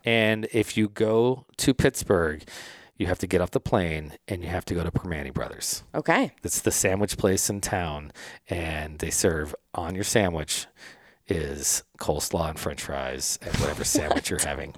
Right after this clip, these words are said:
Speaker 1: Yes.
Speaker 2: Okay.
Speaker 1: Yes. It,
Speaker 2: See, these
Speaker 1: Priman-,
Speaker 2: unique
Speaker 1: Primanti Brothers is
Speaker 2: experiences.
Speaker 1: one of the most famous. I mean,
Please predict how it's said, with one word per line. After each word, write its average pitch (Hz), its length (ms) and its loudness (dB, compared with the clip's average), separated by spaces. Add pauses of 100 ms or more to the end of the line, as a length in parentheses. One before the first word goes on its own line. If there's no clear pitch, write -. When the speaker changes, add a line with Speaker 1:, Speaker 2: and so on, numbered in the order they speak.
(140)
Speaker 1:
Yes. - 540 -2
Speaker 2:
Okay. 254 480 2
Speaker 1:
Yes. - 380 6 (260)
It, 95 240 4
Speaker 2:
See, - 60 -4 (180)
these - 100 4
Speaker 1:
Priman-, 139 160 8
Speaker 2:
unique 285 380 4
Speaker 1:
Primanti 123 420 6
Brothers 123 300 8
is - 80 -
Speaker 2:
experiences. 113 300 2
Speaker 1:
one 104 140 6
of 104 40 4
the 101 80 0
most 104 260 4
famous. 110 440 4
I 104 40 4
mean, 98 260 2